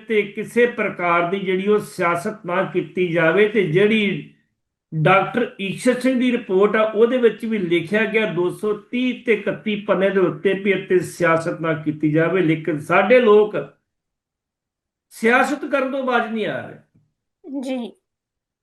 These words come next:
Speaker 1: ਚਾਹੀਦਾ ਤੇ ਇਹ ਸੀ ਵੀ ਜਿਹੜੀ ਉੱਥੇ ਮਰਿਆਦਾ ਦੀ ਉਲੰਘਣਾ ਹੋ ਰਹੀ ਆ, ਉਹ ਮਰਿਆਦਾ ਦਾ ਹੱਲ ਕੀਤਾ ਜਾਂਦਾ।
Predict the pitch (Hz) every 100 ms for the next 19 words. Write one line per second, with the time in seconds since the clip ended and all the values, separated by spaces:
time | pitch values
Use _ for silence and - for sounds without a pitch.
0 | _ - 208 262 262 277 262 240 - 214
1 | 254 226 277 - 269 175 190 233 269 240
2 | 226 - 254 240 202 180 180 196 240 233
3 | 262 - 196 226 254 262 233 170 180 214
4 | 254 254 - 254 233 208 196 202 202 240
5 | 262 180 208 311 320 294 - 262 240 214
6 | 185 170 -